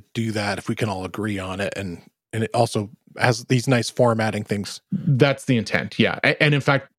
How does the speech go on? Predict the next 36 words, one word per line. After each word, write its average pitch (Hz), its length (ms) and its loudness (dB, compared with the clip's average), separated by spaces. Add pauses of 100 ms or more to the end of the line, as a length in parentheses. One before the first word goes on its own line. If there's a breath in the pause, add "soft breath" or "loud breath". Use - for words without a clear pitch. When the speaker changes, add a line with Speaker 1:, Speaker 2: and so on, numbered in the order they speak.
Speaker 2:
it's - 60 0
one 147 120 6
of 117 80 0
the 120 40 -6
things 113 140 0
Geron 104 440 2
actually 104 300 0
talks 113 300 2
about. 101 260 0
So 113 140 4
although 120 260 2
it's 120 160 -2
heavily 113 440 0
influenced 107 500 0
by 101 100 4
the 101 140 0
I 98 160 2
N 95 100 2
I 131 140 2
format, 98 500 0 (220)
or 101 180 -2 (100)
ini 101 220 2
format, 95 380 0
I'm - 80 -2
not 98 140 0
sure - 140 -2
which 98 180 -4
way 101 100 2
you're 95 100 -2
supposed - 280 -2
to 101 60 -6
say 95 200 0
that, 95 180 -2 (500)
evidently 120 500 2
the, 101 380 0
uh, - 600 -2